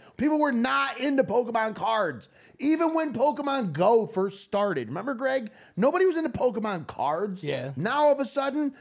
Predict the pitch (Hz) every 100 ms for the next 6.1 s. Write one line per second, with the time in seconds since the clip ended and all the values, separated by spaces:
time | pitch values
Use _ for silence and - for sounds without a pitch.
0 | - - 330 339 339 311 - 294 302 311
1 | 302 214 - - 254 285 254 240 175 156
2 | - 151 214 277 - 285 285 285 226 -
3 | 285 311 302 - _ _ - 214 202 170
4 | 220 381 330 269 220 285 269 262 226 -
5 | 233 196 170 127 117 113 - 220 269 240